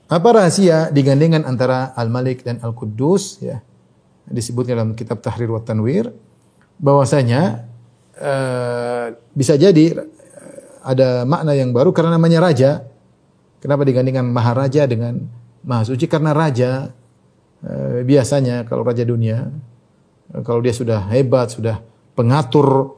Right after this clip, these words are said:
semua ke-, ke-, semua keputusan di tangannya, maka biasanya zalim, ada ke-, melakukan kezaliman, ada hak yang dikurangi, karena dia semena-mena.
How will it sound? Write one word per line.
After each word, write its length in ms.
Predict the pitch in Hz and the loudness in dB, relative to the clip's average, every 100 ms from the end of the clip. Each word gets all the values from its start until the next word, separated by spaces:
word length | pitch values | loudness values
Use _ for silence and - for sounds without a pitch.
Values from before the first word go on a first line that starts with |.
| _ _ - - | _ _ -20 -12
semua 340 | - 120 131 | -4 0 0
ke-, 220 | 127 120 | 0 -2
ke-, 400 | - - 123 123 | -4 -8 -8 -8
semua 320 | - 123 127 | -6 -2 -2
keputusan 360 | - 117 - 131 | -2 -8 -4 -2
di 100 | 120 | -2
tangannya, 680 | 120 120 165 143 131 127 - _ _ _ _ | 0 0 2 0 -2 -6 -12 _ _ _ _
maka 260 | - 135 220 | -8 -2 2
biasanya 600 | 185 143 202 208 208 - - _ _ _ _ _ _ _ _ | 4 2 0 -2 -6 -14 -20 _ _ _ _ _ _ _ _
zalim, 540 | 127 127 127 123 117 117 | -2 2 2 0 -2 -6
ada 500 | 117 117 117 - - - - - | -6 -4 -6 -8 -14 -20 -20 -20
ke-, 100 | - - | -20 -10
melakukan 320 | 127 117 117 | -6 -4 -4
kezaliman, 640 | 113 110 113 127 117 117 123 - - _ _ _ | -2 -2 -2 -2 -4 -6 -8 -12 -20 _ _ _
ada 160 | 123 117 | -6 -2
hak 240 | 123 120 | -4 -4
yang 80 | 117 | -4
dikurangi, 560 | 113 123 113 127 123 120 | -4 -4 -2 -2 -4 -2
karena 180 | 180 | 2
dia 160 | 214 240 202 - | 2 2 0 -8
semena-mena. 720 | - 151 143 139 147 127 107 | -6 0 2 2 2 2 -2